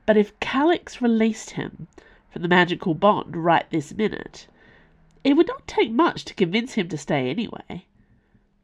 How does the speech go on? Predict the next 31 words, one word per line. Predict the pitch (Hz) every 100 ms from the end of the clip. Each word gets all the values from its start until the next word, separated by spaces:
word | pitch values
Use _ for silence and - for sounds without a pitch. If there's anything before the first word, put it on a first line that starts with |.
| _ -
She | - 214
and | 208
her | 185
daughter | 175 185 220 160
needed | 175 196 220
protection. | 254 233 311 - - - - _ _ _ _ _ _ -
He | 208 262
liked | 262 254 254 226 -
to | -
help | 294 349 -
people. | 160 139 - - _ _ _ _ _ _ _ _ _
He | - 165
had | 156 180
no | 143
money | 135 156 151
for | 139
the | 156
next | 143 -
round | 143 147 147
of | 147
examinations, | 143 151 139 135 135 165 - - - - - - - _ _
so | 226
it | 196
wasn't | 214 196
like | 180 180
he | 180
had | 180
anything | 233 220 190
better | 156 160 214
to | -
do. | - - -